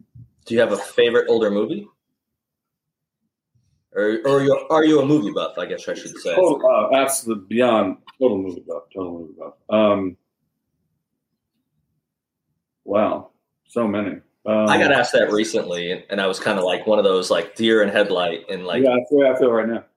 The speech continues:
Speaker 1: my thought, well, and where I went to, 'cause I grew up in, uh, born late seventies, grew up really a child of the eighties, and my brain immediately went to, I think the question was not my favorite as much as what have you seen the most? Maybe that's what it was.
Speaker 2: Right, right.
Speaker 1: And I immediately was like,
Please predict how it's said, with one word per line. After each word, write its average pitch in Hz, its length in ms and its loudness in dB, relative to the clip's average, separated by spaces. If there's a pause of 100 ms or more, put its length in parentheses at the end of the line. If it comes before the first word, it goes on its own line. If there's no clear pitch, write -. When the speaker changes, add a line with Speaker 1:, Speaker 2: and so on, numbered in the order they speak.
(120)
Speaker 1:
my 113 160 2
thought, 139 340 0
well, 135 180 2
and 131 320 -2
where 131 160 4
I 135 120 4
went 120 220 0
to, 107 280 -2
'cause - 300 -10
I 110 80 -2
grew 117 220 2
up - 200 -8
in, 104 160 -10
uh, 92 160 -6 (340)
born 117 240 2
late 107 180 0
seventies, 98 480 0
grew 107 220 2
up 104 80 -2
really 110 200 2
a - 20 -10
child 95 300 0
of 85 60 -8
the 85 80 -4
eighties, 95 380 -2
and 95 100 -4
my 98 160 0
brain 113 260 2
immediately 110 420 2
went 104 240 0
to, - 200 0 (200)
I 117 40 -2
think 101 120 2
the 104 60 -6
question 127 280 2
was 104 100 -4
not 107 120 0
my - 100 -6
favorite 101 360 0
as 90 100 -8
much 90 180 -8
as 92 120 -16
what 95 120 -6
have 85 80 -12
you 90 60 -20
seen 92 240 -10
the 76 60 -18
most? 90 360 -6
Maybe 92 200 -10
that's - 180 -6
what - 80 -2
it - 80 -4
was. - 280 0 (240)
Speaker 2:
Right, 107 100 -10
right. 98 100 -10
Speaker 1:
And 104 100 0
I 107 100 4
immediately 113 360 2
was 95 160 -4
like, 87 220 0